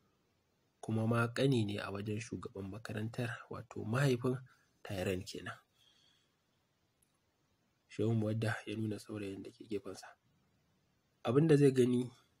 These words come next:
Barindana ba zai gani ba. Dukansu ɗalibaina ne, kuma na san me kowa zai iya a cikinsu. Saboda haka ne yake shawarar na tura shi. Kuma saboda kariyar Tyrant, babu wanda ya san da wannan magana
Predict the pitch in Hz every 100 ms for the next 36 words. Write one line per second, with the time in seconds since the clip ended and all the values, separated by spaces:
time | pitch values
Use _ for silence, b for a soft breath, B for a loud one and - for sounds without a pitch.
0 | _ _ - 101 117 117 120 120 107 98
1 | 90 90 87 - - - _ _ 147 151
2 | 143 - - 101 101 117 123 120 117 -
3 | 110 110 113 113 120 117 110 98 - 113
4 | 117 117 123 113 107 82 - - 101 107
5 | - b b b b b _ - 117 123
6 | 127 139 135 139 135 127 123 120 123 123
7 | 113 - _ _ _ _ _ - 85 -
8 | 117 110 92 - - - _ _ _ _
9 | _ _ _ _ _ - 120 127 131 131
10 | 120 117 123 127 127 131 127 - 113 117
11 | 120 117 - _ _ _ _ _ _ _
12 | _ _ _ _ _ _ _ _ _ _
13 | - 117 110 110 98 95 90 107 101 98
14 | 85 101 107 95 90 95 90 -